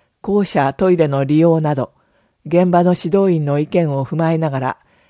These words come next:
可能なところから運用面での工夫をしていきたい。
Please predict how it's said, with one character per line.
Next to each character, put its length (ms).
可 180
能 200
な 120
と 120
こ 120
ろ 120
か 140
ら 300
運 160
用 220
面 220
で 120
の 140
工 140
夫 240
を 100
し 80
て 120
い 80
き 120
た 160
い。 100